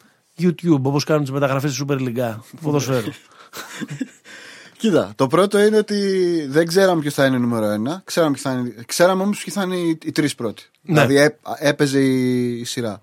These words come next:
Speaker 1: Να πούμε κιόλας.
Speaker 2: Ναι,
Speaker 1: Ε,
Speaker 2: είναι ο Άντονι Έντουαρτς που πήγε στη Μινεσότα.
Speaker 1: Ένα shooting guard.
Speaker 2: Ναι, έτσι λίγο μπετονιέρα κατασκευή,
Speaker 1: Μμμ.
Speaker 2: γερό παιδί, ε, ταχυδύναμο.
Speaker 1: Ναι.
Speaker 2: Εντάξει. Ε, αυτός ήταν το,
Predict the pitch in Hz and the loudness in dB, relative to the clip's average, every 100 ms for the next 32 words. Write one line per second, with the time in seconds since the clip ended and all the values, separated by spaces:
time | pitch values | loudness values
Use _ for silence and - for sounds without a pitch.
0 | _ 170 180 311 170 120 107 104 147 - | _ 0 4 6 4 2 -4 -4 -8 -14
1 | _ _ _ _ - 190 120 135 135 131 | _ _ _ _ -6 -2 0 2 4 6
2 | - 147 160 165 151 143 143 135 117 - | 6 8 6 6 4 4 4 2 2 -2
3 | 107 123 117 110 104 101 165 - 247 185 | -4 -4 -4 -4 -4 -4 -6 -6 -2 2
4 | 151 131 120 - - - - - 147 127 | 4 2 0 -10 -12 -10 -4 -2 0 0
5 | 123 180 285 - _ 135 113 95 - 147 | 0 0 -2 -8 _ -8 -6 -8 -10 -10
6 | - 131 139 123 120 117 123 127 127 127 | -4 0 0 0 0 -2 -2 0 2 2
7 | 113 104 101 95 98 123 226 - _ - | 2 0 -4 -6 -6 -4 -4 -8 _ -8
8 | 131 175 294 120 123 123 107 110 190 247 | -2 0 0 0 2 2 0 -4 -4 -4
9 | 247 _ _ _ _ _ 123 120 123 123 | -8 _ _ _ _ _ -4 -2 -4 -4
10 | 113 139 180 214 254 - - 127 202 233 | 0 0 2 0 -2 -6 -6 -2 0 -2
11 | - - - - - - _ 165 175 175 | -8 -16 -20 -20 -20 -20 _ -4 -4 -4
12 | 175 170 170 170 170 - 175 - 190 151 | -6 -6 -8 -10 -12 -10 -4 0 2 2
13 | 143 131 123 120 113 110 107 104 101 98 | 2 2 2 2 2 2 0 0 -2 -6
14 | 101 | -10